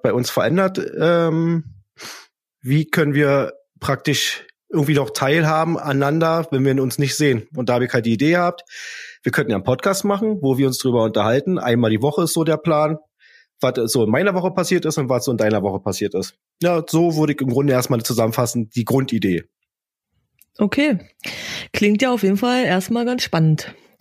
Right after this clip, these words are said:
Speaker 2: Für mich, muss ich, äh, gestehen, hat's ein bisschen länger gedauert, <laughs> diese Idee,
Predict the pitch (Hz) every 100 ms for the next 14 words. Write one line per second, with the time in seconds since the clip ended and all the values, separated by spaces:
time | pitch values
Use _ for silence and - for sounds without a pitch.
0 | - - - - - 185 196 220 220 220
1 | 220 208 151 190 196 196 - 220 226 202
2 | 196 190 196 202 175 190 262 262 247 269
3 | 302 220 214 214 202 214 180 170 175 196
4 | 220